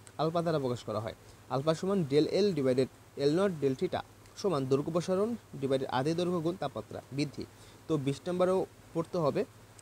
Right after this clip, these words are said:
একুশ নম্বর খুবই গুরুত্বপূর্ণ, ভালো মতো পড়বা। যে রেল লাইনে দুটি,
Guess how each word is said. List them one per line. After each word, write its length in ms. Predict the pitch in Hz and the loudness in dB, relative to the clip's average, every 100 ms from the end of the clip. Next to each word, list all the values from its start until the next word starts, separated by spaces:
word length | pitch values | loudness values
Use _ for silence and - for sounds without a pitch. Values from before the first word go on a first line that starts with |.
| - - - | -20 -16 -4
একুশ 320 | 143 170 - | -4 -2 -2
নম্বর 120 | 175 | -2
খুবই 220 | 165 160 | 0 2
গুরুত্বপূর্ণ, 640 | 170 185 185 196 180 190 240 - - - 131 | 4 4 4 0 0 -2 -2 -6 -20 -12 -4
ভালো 220 | 127 151 | 0 2
মতো 120 | 160 | 2
পড়বা। 280 | 156 147 175 | 0 2 0
যে 240 | 143 147 - - - - - - | 2 2 0 -10 -20 -20 -20 -6
রেল 240 | 156 156 196 | 2 6 8
লাইনে 340 | 208 202 208 | 8 4 2
দুটি, 380 | 143 143 170 | 0 -4 -4